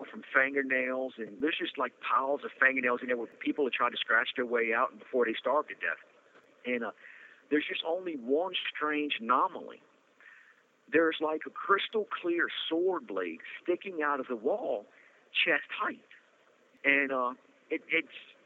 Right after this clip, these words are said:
that's it. There's no handle. It's just a sword blade sticking out. So, you know, Liam, in his anguish and grief, he, like, he just, he just basically lays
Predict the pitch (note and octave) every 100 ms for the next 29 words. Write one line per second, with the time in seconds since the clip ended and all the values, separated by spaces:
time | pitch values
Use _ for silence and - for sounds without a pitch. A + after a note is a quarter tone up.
0 | _ _ _ _ - D3 E3+ G#3 G3 C#3
1 | B2 C#3 A3 G3+ F#3+ F#3 F#3 D3 D#3+ F3+
2 | - D#3 - E3+ D#3+ D3+ D3 - C3+ -
3 | A#2 D#3+ G3 - B2+ A2+ A2 - - -
4 | _ E3 F3 D3 C#3 E3 A3+ A#3+ G3 D3+
5 | - - _ _ _ _ E3 D3+ D3+ C3+
6 | - C#3 D3+ C#3 B2+ A#2+ B2+ A2+ G#2+ B2+
7 | C#3 A2+ - - _ _ _ - - -
8 | B2+ B2 - D#3+ G3 G#3 - - _ _
9 | _ _ _ _ _ _ _ _ _ _
10 | - - - A3 C#3 F3 G#3+ G3 D#3+ A2+
11 | B2 D3